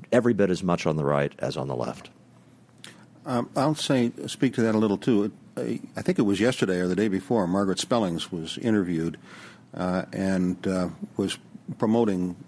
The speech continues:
Speaker 2: the good of No Child Left Behind, and she made an interesting observation, and that is that it was the people on the far right and the far left who were joining hands on this issue. Um, I suspect that the same thing might happen with respect to this sort of thing. I think of myself as a,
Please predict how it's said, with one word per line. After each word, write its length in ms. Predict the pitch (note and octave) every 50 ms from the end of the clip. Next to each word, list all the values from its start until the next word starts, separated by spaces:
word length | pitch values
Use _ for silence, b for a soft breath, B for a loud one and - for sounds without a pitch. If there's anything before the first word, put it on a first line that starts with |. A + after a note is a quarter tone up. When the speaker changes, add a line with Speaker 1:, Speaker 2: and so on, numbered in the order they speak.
| -
Speaker 2:
the 200 | - G#2+ F#2 F2+
good 260 | E2+ F#2 A2 A2 G2+ F#2
of 100 | F2 E2+
No 140 | G2 G2+
Child 320 | G2 - - G2 G2 G2 F#2+
Left 240 | F#2+ F#2+ F#2+ - -
Behind, 520 | - D#2+ G#2+ B2 B2+ A2 F#2 E2+ E2 - B B B B B B
and 100 | - -
she 100 | - D#3
made 180 | C#3+ B2 A#2 G#2+
an 80 | G#2+
interesting 400 | G#2+ G#2 - F#2+ - - F#2+ F#2
observation, 580 | F#2 F#2 F2 - F#2+ F2+ A2 A2+ G2+ - - D#2+
and 120 | D#2+ F#2 G2+
that 120 | G#2 G#2
is 200 | F#2 F2 F2 -
that 120 | - F#2 E2+
it 140 | F#2 F2 F#2
was 180 | F2+ F2 -
the 80 | - -
people 320 | - G#2+ A2 - G2+ F#2+
on 100 | F2+ F2+
the 80 | E2+ D#2+
far 240 | - A2 G2+ F#2+ F#2+
right 220 | G2+ A2 B2 A#2+
and 180 | - G2+ A2 A2
the 40 | G2+ -
far 240 | - G#2+ G2+ G2
left 320 | F#2+ G2+ A2+ A2+ G#2 - -
who 60 | F#2+
were 100 | F2 F2
joining 320 | D#2+ F#2 G2+ G#2 G2+ F#2+ F2
hands 280 | A#2 B2 B2+ A2+ G2 F#2
on 120 | E2+ E2
this 180 | E2 D#2 - -
issue. 320 | E2 D#2 - - D2 D2 - - B B B B B B B B B B B -
Um, 320 | F#2+ F#2 F#2 F#2 - - - - - - - - - - _ _ _ - - - -
I 160 | F2 G2+ C3+
suspect 760 | - - - - - - - E3 F3 - - - - D3+ A2+
that 160 | G#2 G2 -
the 100 | A2 A2
same 320 | - - - C3 C3 B2+ A#2
thing 260 | - - C3+ B2+ A2
might 220 | G#2 G2 F#2+ F#2
happen 380 | - A2+ A2 A2 - F#2 D#2+ D#2+
with 140 | D#2+ - -
respect 360 | E2 - - F2+ E2+ - -
to 80 | -
this 160 | D#2+ F2 F2 -
sort 360 | - - - - - - -
of 60 | -
thing. 140 | - F2+ F#2
I 100 | G#2+ A#2+
think 200 | - C3+ A2+ G2+
of 80 | F2+
myself 420 | F#2+ G2 F#2 F2+ - G2 F2 F2+ -
as 100 | E2+ D#2
a, 140 | F#2 E2